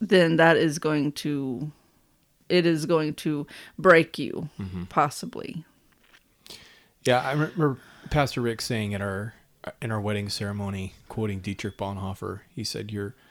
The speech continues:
Speaker 2: love has brought you to marriage,
Speaker 1: Mm.
Speaker 2: but now your marriage will sustain your love." And there's something about that, that if love were enough, you wouldn't need marriage.
Speaker 1: Well, I remember, too, I think, thinking when I heard that, I was just like, "No, I mean,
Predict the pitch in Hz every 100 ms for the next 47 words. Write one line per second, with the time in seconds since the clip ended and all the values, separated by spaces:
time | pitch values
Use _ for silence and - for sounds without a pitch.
0 | _ _ _ - 113 113 117 104 107 -
1 | 107 98 98 - 95 95 95 220 208 196
2 | - 262 - - _ _ _ _ _ 107
3 | 104 101 98 95 95 95 95 98 92 -
4 | - - 110 - - 101 98 92 87 -
5 | 50 50 - - _ _ _ _ _ _
6 | _ _ _ - 101 101 98 131 110 101
7 | 92 95 98 101 90 - 101 - _ _
8 | _ _ 113 110 110 113 123 120 110 101
9 | 95 101 95 - 98 101 92 92 90 90
10 | 85 78 - - - _ _ _ - -
11 | - - 285 247 330 285 202 165 160 -
12 | 190 180 165 185 - - - - - 208
13 | 202 180 165 151 156 165 202 214 208 208
14 | 208 - 269 320 247 392 453 480 285 165
15 | 240 233 185